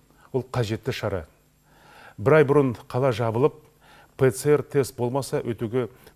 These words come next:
тыйым салынды. Өңір тұрғындары уақытша қиындық көрді. Шектеулер жағдайды толық бақылауға алуға септігін тигізді. Карантинді күшейту оң нәтиже бергенін атап өткен жөн.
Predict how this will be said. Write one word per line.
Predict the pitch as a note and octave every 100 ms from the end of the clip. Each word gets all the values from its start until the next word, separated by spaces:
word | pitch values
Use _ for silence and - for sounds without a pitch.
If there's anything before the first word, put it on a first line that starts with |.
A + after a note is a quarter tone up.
| -
тыйым | A#2+
салынды. | G#2+ A2 F#2+ F2+ F2 - _ _ _ _ _ - - - -
Өңір | C#3 D3+ B2+ -
тұрғындары | - B2 B2+ C3+ C3 C3 A2
уақытша | B2 A#2+ - - C3 -
қиындық | B2 A#2+ B2 -
көрді. | B2 G#2+ F#2 - _ _ _ _ _ _ - -
Шектеулер | - C3 D3 C#3+ D#3+ D3+ - _
жағдайды | A2+ C3+ A#2+ C3 C3 D3 C#3 - - - - _
толық | C3 C3 - A2
бақылауға | A#2+ A#2+ A2+ B2 A2 -
алуға | A#2 A2+ A#2
септігін | - A2+ A2 G#2
тигізді. | F#2+ G2+ F2+ F#2+ - _ _ _ _ _ _ _ - - - -
Карантинді | C#3 C#3 B2+ D3+ C#3 D#3+ C3+ -
күшейту | - - C#3+ C3+ D#3+ D3 A#2 - - - - -
оң | C3 D3+
нәтиже | C3+ B2 A2+ A2+
бергенін | A#2 G#2+ A2+ A2+
атап | G#2 A2+ G#2
өткен | - G2+
жөн. | F2 F2